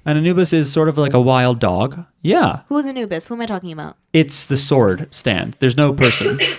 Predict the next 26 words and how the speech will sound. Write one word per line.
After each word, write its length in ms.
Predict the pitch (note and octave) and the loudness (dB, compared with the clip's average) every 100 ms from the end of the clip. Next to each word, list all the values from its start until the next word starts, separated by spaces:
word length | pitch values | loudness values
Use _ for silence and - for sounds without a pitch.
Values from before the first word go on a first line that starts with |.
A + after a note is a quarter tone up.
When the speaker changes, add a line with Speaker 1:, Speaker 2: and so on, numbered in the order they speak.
| - _ - | -14 _ 0
Speaker 2:
Oh, 300 | B3+ F#3 - _ - - - | 2 0 -6 _ -20 -8 0
I 120 | C#4 | 0
was, 100 | C#4 | 0
I, 240 | - - A#3+ | -4 0 0
I 260 | A#3 A#3 | 2 2
was, 160 | A3+ A3 - | 2 0 2
uh, 420 | A3 G#3 G3 G3 - _ _ - - | 4 6 6 4 2 _ _ -6 2
that's 320 | A3 A#3+ C#4+ | 4 2 0
one 100 | D4 | -2
I 80 | D4 | -2
forgot, 440 | D4 A#3+ F#3+ F#3 | -4 0 2 2
but 80 | G3+ | 0
I 40 | |
didn't 220 | F#3+ G#3+ | -2 -4
mean 140 | A3 G#3 | -8 -10
to 80 | G3+ | -8
say 140 | G#3 | -4
Anubis. 340 | F#3+ F3+ D#3+ D#3 | -4 -4 -4 -2
I 80 | E3+ | -2
meant 320 | F3+ G#3 G#3 | -2 -6 -6
to 80 | G#3+ | -12
say, 520 | - F#3+ F3 E3 E3 _ _ - | -4 -2 0 -2 -4 _ _ -2
um, 400 | F3+ E3+ E3 E3 - G3+ | 0 2 0 -6 -12 -8
who 260 | B3+ B3+ - | -4 -4 -2
is 640 | A3+ A3 G#3+ G#3 G3 - _ _ _ _ _ | -2 0 -2 -4 -6 -12 _ _ _ _ _
um, 260 | F#3+ F#3 | 0 0